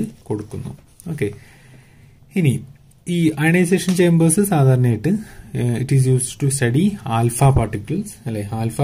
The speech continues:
പാർട്ടിക്കിൾസ്, അതുപോലെ ബീറ്റ പാർട്ടിക്കിൾസ്, പ്രോട്ടോൺസ്, ഇലക്ട്രോൺസ്. ഓക്കെ, and nuclei of lighter elements അല്ലെ, ലൈറ്റർ എലമെന്റ്സിന്റെ ന്യൂക്ലിയസിനൊക്കെ കുറിച്ച് പഠിക്കാൻ വേണ്ടിയിട്ടാണ് നമ്മൾ ഈ പറഞ്ഞ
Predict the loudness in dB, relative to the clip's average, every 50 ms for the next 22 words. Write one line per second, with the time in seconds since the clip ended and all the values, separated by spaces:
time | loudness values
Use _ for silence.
0 | 0 0 0 -2 -4 -6 -6 -6 -8 -8 -6 -8 -6 -6 -4 -4 -4 -4 -2 -2
1 | -2 -2 -2 -2 -2 -4 -4 -2 0 0 0 0 -2 -6 -8 -8 -10 -8 -6 -6
2 | -6 -6 -8 -12 -14 -18 -20 -18 -10 -6 -2 0 2 2 2 2 4 2 2 2
3 | 2 -2 -4 -6 -8 -8 -10 -6 -4 -2 0 -2 -2 -2 -4 -4 -4 -4 -4 -6
4 | -10 -12 -16 -18 -20 -20 -20 -20 -14 -10 -10 -8 -6 -6 -8 -8 -10 -14 -16 -18
5 | -16 -10 -6 -2 0 0 0 0 0 2 4 6 6 6 6 4 4 6 8 8
6 | 8 8 8 6 4 2 2 2 2 0 -4 -4 -2 0 2 2 2 0 2 0
7 | 0 0 0 0 -2 -2 -2 -2 -4 -4 -6 -8 -8 -8 -6 -4 -4 -4 -6 -8
8 | -12 -20 -20 -20 -20 -14 -8 -4 0 2 2 2 2 2 2 4 4 4 4 4
9 | 4 2 2 0 0 0 0 0 0 2 2 2 2 0 0 2 2 2 2 2
10 | 0 -2 -4 -4 -6 -8 -10 -10 -14 -12 -10 -10 -8 -8 -8 -8 -8 -8 -6 -6
11 | -4 -4 -4 -4 -4 -6 -6 -4 -4 -2 -2 0 0 0 0 -2 -2 -2 -4 -4
12 | -4 -4